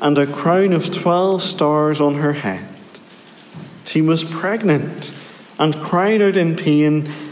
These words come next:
as she was about to give birth. Now, it sounds like this might be Mary,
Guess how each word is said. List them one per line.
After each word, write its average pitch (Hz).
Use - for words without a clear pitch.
as 135
she 139
was 135
about 120
to -
give 110
birth. -
Now, 90
it 92
sounds 120
like 101
this -
might 117
be 113
Mary, 190